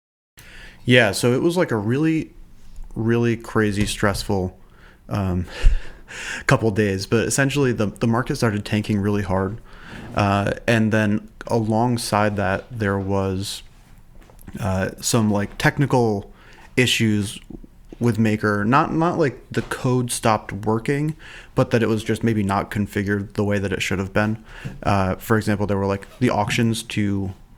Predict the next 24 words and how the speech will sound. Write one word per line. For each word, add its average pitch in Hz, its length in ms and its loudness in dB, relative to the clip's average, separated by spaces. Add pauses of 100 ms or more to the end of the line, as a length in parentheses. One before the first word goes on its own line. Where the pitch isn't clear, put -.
liquidate, 107 580 0 (960)
um, 65 460 -8 (340)
loan 120 360 0
positions 143 580 -2 (300)
were 120 80 2
just, 113 100 -2
like, 113 140 0
way 104 180 0
too 104 140 -4
fast. - 420 -6 (300)
And 120 100 2
so 110 160 2
gas 117 320 2
had 120 140 -2
spiked, 107 480 0
these 107 120 2
auctions 107 400 2
were 107 140 0
all 101 220 2
clearing 104 580 0
way 107 140 2
too 117 180 -2
fast 101 400 0
for 98 260 -2